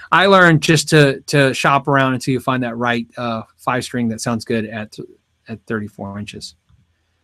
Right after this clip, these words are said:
And, uh, We Backtrack says, "I ordered today, I ordered today t-shirts which say, 'Phil, know your,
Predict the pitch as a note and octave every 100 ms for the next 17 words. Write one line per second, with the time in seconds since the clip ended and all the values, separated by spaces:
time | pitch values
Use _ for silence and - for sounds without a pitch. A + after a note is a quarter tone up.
0 | _ _ A#2 A#2+ A#2 A#2 A2 D3 G3 G3
1 | D#3 A3 G#3 G3 F3 D3+ D3+ F3+ A3 G#3+
2 | F#3+ G3 G3+ G3 F#3+ - _ _ _ -
3 | B2+ F3+ A3+ A3+ E3 D#3+ D#3+ D#3 _ _
4 | _ _ - G#3+ F#3+ G3+ F#3 F3+ - D3+
5 | - - D3 C#3+ C3+ E3+ F3 F3+ F3 D#3+
6 | E3 D#3+ D#3